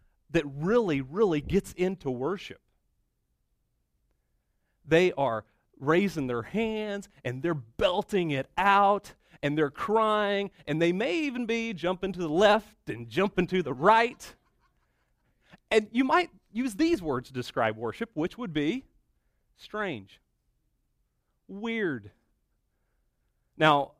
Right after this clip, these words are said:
you can be honest and show your hand on this one. How many of you, when you've seen me up here leading worship, you've thought, "Strange, weird"? That's okay.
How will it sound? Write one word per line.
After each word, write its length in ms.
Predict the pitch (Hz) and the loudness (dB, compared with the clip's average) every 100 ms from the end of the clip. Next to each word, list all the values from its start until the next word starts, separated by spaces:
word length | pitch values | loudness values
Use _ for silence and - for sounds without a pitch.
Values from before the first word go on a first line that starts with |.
| _ | _
you 200 | _ 170 | _ -10
can 180 | 165 202 | -4 -4
be 160 | 208 233 | -2 -2
honest 320 | 147 175 - | 0 -2 -4
and 100 | 196 | -8
show 220 | - 208 | -2 -2
your 100 | 285 | 0
hand 240 | 160 135 123 | -2 -2 -2
on 80 | |
this 160 | 139 - | -4 -4
one. 140 | 131 | -6
How 160 | 120 185 | -4 -4
many 160 | 202 196 | 0 -2
of 80 | |
you, 160 | 170 185 | 0 -4
when 120 | 190 | -4
you've 140 | 151 143 | -6 -6
seen 180 | 160 | -4
me 140 | 160 165 | -2 0
up 120 | 160 | 0
here 120 | 175 | 0
leading 240 | 160 160 151 | -2 -2 -2
worship, 300 | 165 - - | -2 -4 -6
you've 200 | 196 262 | -6 -6
thought, 460 | - 311 139 - - _ _ _ _ _ _ _ | 2 2 2 -2 -20 _ _ _ _ _ _ _
"Strange, 720 | - 226 226 190 117 101 - _ _ _ _ _ _ _ _ _ _ _ - | -12 -6 -4 -4 -6 -10 -18 _ _ _ _ _ _ _ _ _ _ _ -12
weird"? 560 | 185 214 196 156 127 - _ _ _ _ _ _ _ _ _ _ _ _ _ _ _ _ _ _ _ _ _ _ _ _ _ _ _ _ | -4 2 4 4 -2 -10 _ _ _ _ _ _ _ _ _ _ _ _ _ _ _ _ _ _ _ _ _ _ _ _ _ _ _ _
That's 180 | 139 180 | -4 -4
okay. 260 | - - | -6 -8